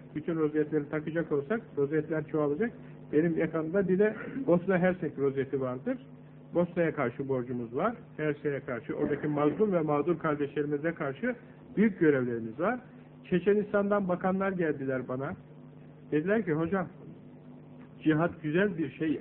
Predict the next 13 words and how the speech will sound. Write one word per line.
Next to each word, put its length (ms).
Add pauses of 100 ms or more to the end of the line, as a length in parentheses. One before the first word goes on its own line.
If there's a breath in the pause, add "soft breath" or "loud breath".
ama 460 (1900)
bir 360
ülkenin, 800
cihat 360
eden 420
bir 200
ülkenin 600 (240)
en 460
samimi 520
Müslümanlarını 760
alıyor 400
cihat." 360
dediler. 300